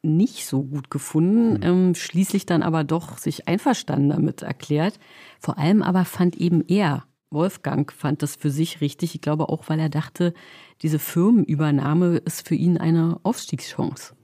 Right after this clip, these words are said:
Speaker 2: Trotzdem finde ich das erklärungsbedürftig. Waren denn die Verhältnisse, aus denen der stammte, so arm, dass er diesen Schritt gegangen ist?
Speaker 1: Also dazu muss man sagen, hat er nicht allzu viel erzählt, aber man kann schon sagen, dass er nicht aus wohlhabenden Verhältnissen stammt.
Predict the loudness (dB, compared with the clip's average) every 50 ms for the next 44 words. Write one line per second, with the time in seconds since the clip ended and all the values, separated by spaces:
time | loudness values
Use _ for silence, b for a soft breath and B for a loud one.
0 | _ -8 -4 -4 -4 -2 -2 -4 -2 -2 -4 -4 -4 -6 -6 -6 -6 -6 -4 -2
1 | 0 0 0 0 -2 -4 -4 -4 -4 -4 -4 -4 -4 -4 -4 -6 -6 -4 -2 -2
2 | 0 0 0 0 0 0 0 -2 -2 -4 -4 -6 -6 -4 -4 -2 -2 -2 -2 -2
3 | -4 -6 -6 -4 -4 -4 -2 -2 -2 -2 -4 -4 -8 -8 -6 -4 -4 -4 -4 -4
4 | -2 -2 0 0 -2 -2 -2 -4 -6 -6 -4 -2 0 2 2 2 2 0 -2 -6
5 | -6 -6 -4 -4 -4 -4 -6 -10 -8 -6 -4 -2 -2 -4 -4 -6 -6 -6 -6 -4
6 | -6 -8 -6 -6 -6 -4 -4 -4 -4 -4 -6 -8 -8 _ _ _ _ -2 0 0
7 | 2 2 0 0 -2 0 2 2 2 2 2 2 2 2 2 2 2 2 2 4
8 | 4 4 4 2 0 -4 _ _ _ -4 -2 0 0 0 -2 -4 -4 -2 -2 -2
9 | -2 0 -2 -2 -4 -4 -2 0 2 2 4 2 2 2 2 4 4 4 2 2
10 | 0 0 0 0 0 2 2 4 4 4 4 2 0 0 2 4 4 6 6 4
11 | 4 2 0 0 2 4 4 4 4 2 2 0 0 0 -2 -2 0 2 4 4
12 | 4 4 2 2 4 4 4 2 0 0 0 0 0 0 0 0 -2 -2 -2 0
13 | -2 -2 -2 -4 -6 -4 -2 0 0 -2 -2 -8 -20